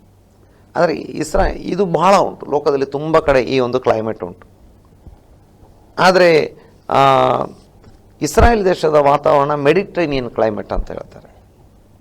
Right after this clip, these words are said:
ಮೆಡಿಟರೇನಿಯನ್ ಕ್ಲೈಮೇಟ್, ಮೆಡಿಟರೇನಿಯನ್ ಕ್ಲೈಮೇಟ್ ಇರುವಂಥ, ಆ, ನೋಡಿ, ಮೆಡಿಟರೇನಿಯನ್ ಸಮುದ್ರದ ಸುತ್ತಲೂ ತುಂಬ ದೇಶಗಳಿದ್ದಾವೆ.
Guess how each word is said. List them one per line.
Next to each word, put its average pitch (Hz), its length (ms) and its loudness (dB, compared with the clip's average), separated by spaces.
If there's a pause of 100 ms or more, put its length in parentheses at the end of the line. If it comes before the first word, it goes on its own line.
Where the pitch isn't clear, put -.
(520)
ಮೆಡಿಟರೇನಿಯನ್ 135 600 -4
ಕ್ಲೈಮೇಟ್, - 460 -8 (520)
ಮೆಡಿಟರೇನಿಯನ್ 208 580 -4
ಕ್ಲೈಮೇಟ್ 175 440 -6
ಇರುವಂಥ, 151 360 -4 (640)
ಆ, 127 180 2
ನೋಡಿ, 160 300 -4
ಮೆಡಿಟರೇನಿಯನ್ 160 720 -4
ಸಮುದ್ರದ 160 480 0
ಸುತ್ತಲೂ 165 420 -6
ತುಂಬ 165 340 0
ದೇಶಗಳಿದ್ದಾವೆ. 151 840 -2